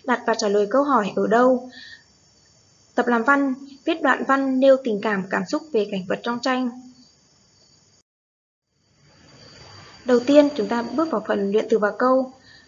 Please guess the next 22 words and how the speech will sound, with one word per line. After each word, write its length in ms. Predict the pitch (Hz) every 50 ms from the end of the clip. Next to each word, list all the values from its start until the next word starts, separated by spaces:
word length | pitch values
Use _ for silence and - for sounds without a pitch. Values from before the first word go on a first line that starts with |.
| _ _ -
biện 200 | 233 247 - -
pháp 120 | 302 330 320
so 120 | - 294 277 262 -
sánh, 300 | 247 208 196 196 254 370 - -
đặt 180 | - 226 208 - -
và 80 | - 196
trả 100 | 196 202 190
lời 180 | 185 196 196 196 196
câu 120 | 226 233
hỏi 280 | 247 247 226 185 175 - -
ở 100 | 202 185
đâu. 420 | 202 214 226 233 220 220 - - - _ _ _ _ _ _ _ _ _ _ _ _ _ _ _ _ _ _ _ _ _ - - - - - - - - - - - - - - - - - - - - - - - - - - -
Câu 140 | 320 330
hỏi 100 | 330 254
đầu 160 | 196 208 202 202
tiên, 360 | - 269 277 285 277 269 262 - - - - - -
đọc 180 | - 247 247 240
đoạn 140 | 240 240 -
văn 160 | - 294 294 277
dưới 160 | 240 208 214
đây 240 | 240 254 262 262 247
và 80 | 220